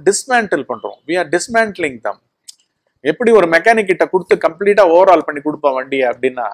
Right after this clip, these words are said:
அவன் என்ன பண்றான்? எல்லாத்தையும் கட்டிடுறான், பிரிச்சு போட்டுடுறான். மொத்த பைக்கையும் என்ன பண்றான்? ஒரு பெரிய சாக்கு துணி கீழே போட்டு, ரெண்டு வீலையும் அந்த சைடுல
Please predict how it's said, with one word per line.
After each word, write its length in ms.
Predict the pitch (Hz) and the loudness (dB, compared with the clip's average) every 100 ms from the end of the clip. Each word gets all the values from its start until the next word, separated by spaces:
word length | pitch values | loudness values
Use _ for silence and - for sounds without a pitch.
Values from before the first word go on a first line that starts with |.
| - _ _ _ | -12 _ _ _
அவன் 140 | - | -6
என்ன 120 | 175 214 | -4 -2
பண்றான்? 280 | 175 147 123 123 120 | -2 -2 -4 -6 -8
எல்லாத்தையும் 380 | 175 220 220 202 | -2 -2 -2 -4
கட்டிடுறான், 380 | 156 135 - _ _ _ _ _ _ _ _ _ _ _ _ _ _ 175 | -6 -8 -10 _ _ _ _ _ _ _ _ _ _ _ _ _ _ -2
பிரிச்சு 440 | 214 220 - 269 254 | -2 -4 -8 -8 -4
போட்டுடுறான். 440 | 202 190 170 - 131 | -4 -4 -8 -8 _
மொத்த 380 | 131 147 - 220 | -10 -8 0 0
பைக்கையும் 460 | 170 180 185 208 185 | 2 0 -2 -8 -8
என்ன 120 | 180 | -12
பண்றான்? 360 | 175 151 156 190 _ _ _ _ _ - | -10 -8 -8 -8 _ _ _ _ _ -12
ஒரு 140 | 143 143 | -12 -6
பெரிய 380 | 165 190 208 175 175 | -6 -2 -4 -2 0
சாக்கு 240 | 190 190 | -2 -2
துணி 240 | 165 147 | -8 -10
கீழே 260 | 131 180 151 - | -10 -6 -6 -8
போட்டு, 260 | 175 170 120 _ _ _ _ _ _ _ - | -16 -12 -14 _ _ _ _ _ _ _ -20
ரெண்டு 220 | 143 135 | -12 -12
வீலையும் 340 | 147 190 175 | -10 -10 -10
அந்த 100 | 135 - | -10 -8
சைடுல 260 | 151 160 | -8 -8